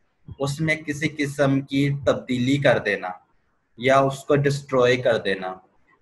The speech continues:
या उसमें किसी किस्म का manipulate कर देना या उसमें कुछ चीज़ का insert कर देना, alteration तब्दील कर देना और किसी चीज़ का insert कर देना, ये भी इसके part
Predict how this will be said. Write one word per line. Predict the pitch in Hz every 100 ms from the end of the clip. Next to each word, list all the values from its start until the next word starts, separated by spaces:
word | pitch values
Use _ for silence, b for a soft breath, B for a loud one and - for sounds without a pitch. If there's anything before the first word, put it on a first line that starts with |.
| -
या | 110 135 139 143 143
उसमें | 139 147 143 143 143 139 139 139 139
किसी | 139 131 -
किस्म | 139 135 135 127
का | 131
manipulate | 127 123 123 123 120 117 123 127
कर | 113
देना | 92 95 92 90 - _ _ _ _
या | 117 131 135 139 139
उसमें | 135 - 139 139 139
कुछ | 143 -
चीज़ | - 131 -
का | - 131 -
insert | 139 139 - 135 147
कर | - 120
देना, | 104 101 101 - 117 - 120 120 120 123
alteration | 127 135 135 135 139 139
तब्दील | - 117 120
कर | 120 131
देना | 139 139 147
और |
किसी | 143 139 -
चीज़ | - 131 127
का | - 139 135
insert | 139 - 131 135
कर | 127
देना, | 107 117 123
ये | 127 120
भी | 131
इसके | 127 - 135
part | 131 113 98